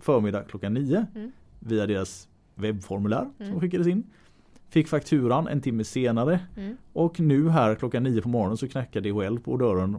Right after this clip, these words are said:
Speaker 1: och ger mig paketet, så jag hade det i handen.
Speaker 2: Så jävla nice.
Speaker 1: Ja, alltså det var så här, du, du, du, du. Nästan så att man tror att jag beställt det en dag tidigare, för det,
Speaker 2: Mm.
Speaker 1: det gick väldigt fort.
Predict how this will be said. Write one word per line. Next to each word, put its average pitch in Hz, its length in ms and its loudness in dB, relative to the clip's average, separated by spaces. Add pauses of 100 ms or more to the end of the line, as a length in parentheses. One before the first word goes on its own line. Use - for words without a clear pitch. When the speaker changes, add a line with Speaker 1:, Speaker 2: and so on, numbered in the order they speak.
Speaker 1:
och 113 100 -6
ger 107 140 0
mig 101 100 -4
paketet, 101 460 -6
så - 80 -4
jag 113 60 0
hade 107 160 -2
det 92 60 -4
i 92 40 -2
handen. 104 340 0 (300)
Speaker 2:
Så - 140 -12
jävla 175 320 -8
nice. 196 180 -14 (100)
Speaker 1:
Ja, 131 260 0
alltså 127 160 2
det 151 60 6
var 147 100 6
så 135 80 2
här, 85 180 -2
du, 269 100 0
du, 156 100 2
du, 95 100 0
du. - 120 -8 (1400)
Nästan 135 280 0
så 120 80 0
att 110 140 -4
man 110 360 0 (720)
tror 113 120 0
att 104 60 -2
jag 107 100 0
beställt 98 320 -4
det 95 320 -4
en 98 120 -4
dag 95 160 -4
tidigare, 98 400 -2
för 107 60 -10
det, 104 180 -2
Speaker 2:
Mm. - 180 -8
Speaker 1:
det 117 60 2
gick 113 220 0
väldigt 120 400 0
fort. - 260 -8